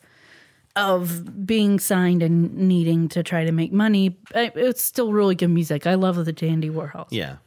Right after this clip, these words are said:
Speaker 2: It's, it's the, it's the fight you have with the
Speaker 1: <clears throat>
Speaker 2: label because
Speaker 1: I
Speaker 2: they want you for something and you wanna do something else.
Speaker 1: Right. And I, I feel like the Dandy Warhols is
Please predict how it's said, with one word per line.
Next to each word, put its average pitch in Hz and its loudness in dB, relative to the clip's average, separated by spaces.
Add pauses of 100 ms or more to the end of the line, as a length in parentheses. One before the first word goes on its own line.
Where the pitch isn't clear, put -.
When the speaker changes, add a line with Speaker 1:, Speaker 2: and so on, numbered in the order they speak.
(100)
Speaker 2:
It's, 120 -10
it's 120 -6
the, 123 -8
it's 127 -10
the 123 -6
fight 113 -4
you 95 -6
have 95 -4
with 127 0
the 92 0
Speaker 1:
<clears throat> 90 -6
Speaker 2:
label 76 -8 (600)
because 98 -6
Speaker 1:
I - -18
Speaker 2:
they 95 -6
want 90 -8
you 87 -12
for - -16
something 87 -10
and 87 -12
you 85 -10
wanna 85 -12
do 78 -16
something 80 -16
else. - -14
Speaker 1:
Right. 190 -4 (360)
And 233 0 (300)
I, 269 -2 (120)
I 277 -2
feel 311 0
like 247 -2
the 226 -2
Dandy 220 2
Warhols 190 0 (500)
is 302 0